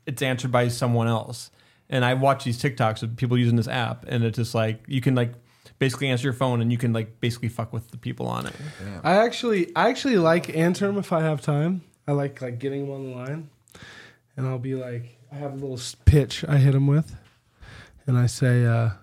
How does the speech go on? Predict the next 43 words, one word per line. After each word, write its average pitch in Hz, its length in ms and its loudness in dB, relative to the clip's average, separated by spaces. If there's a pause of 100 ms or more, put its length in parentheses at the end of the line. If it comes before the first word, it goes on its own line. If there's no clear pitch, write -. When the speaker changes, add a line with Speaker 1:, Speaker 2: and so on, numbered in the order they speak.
Speaker 3:
first - 300 2
thing 135 120 2
I 127 80 2
say 127 180 0
is, 123 260 0
I'm 120 160 0
like, 120 180 2
"What's 240 320 6
up, 185 300 2
man?" 139 340 4
I'm 151 160 4
like, 127 320 2 (640)
"Do 147 100 2
you 190 460 8
own 147 260 6
a 156 60 4
business?" 135 800 0 (300)
Because 160 280 6
they're 151 100 6
trying 139 220 2
to 127 80 4
sell 120 200 2
me 127 80 4
something. 135 380 2
<laughs> - 60 -2 (580)
And, 147 120 6
uh, 139 80 6
they'll 135 160 6
be 139 80 8
like, 135 160 4
"My 180 100 10
name's 202 240 6
Dan." 185 340 6
I'm 165 120 6
like, 156 200 6
"What's 185 180 6
up, 196 120 0
Dan? 139 220 6
Do 139 80 4
you 175 140 6
own 151 180 4
a 143 40 4
business?" 127 520 0